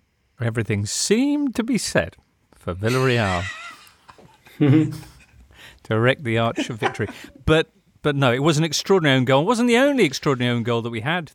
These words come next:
Speaker 1: this weekend, eh, Rafa?
Speaker 2: Uh, two beautiful own goals from Augsburg against Leverkusen, their four one defeat. Both, both just amazing. Uh, one a little chip into an empty net and one a bullet header.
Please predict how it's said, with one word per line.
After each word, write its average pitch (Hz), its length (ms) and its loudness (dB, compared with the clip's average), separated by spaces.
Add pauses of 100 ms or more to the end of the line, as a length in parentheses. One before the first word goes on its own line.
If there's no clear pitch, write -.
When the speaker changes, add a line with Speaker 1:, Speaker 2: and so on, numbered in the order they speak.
Speaker 1:
this 123 240 -10 (100)
weekend, 120 480 -8
eh, 123 160 -4
Rafa? 117 420 -6 (800)
Speaker 2:
Uh, 156 200 4
two 185 200 0
beautiful 156 560 0
own 127 180 -2
goals 131 240 0
from 127 180 0
Augsburg 131 640 -2
against 117 540 -8 (760)
Leverkusen, 135 680 2
their 123 100 -2
four 135 240 0
one 123 160 2
defeat. 127 480 -2
Both, 151 460 2 (240)
both 175 240 4
just 156 260 -2
amazing. 117 600 -2 (200)
Uh, 113 180 -6
one 151 200 0
a 160 40 0
little 143 260 -2
chip 214 420 0 (380)
into 151 260 -8
an 139 60 -4
empty 147 220 -4
net 147 320 -2
and 123 160 0
one 143 160 2
a - 40 6
bullet 151 540 0
header. 135 380 0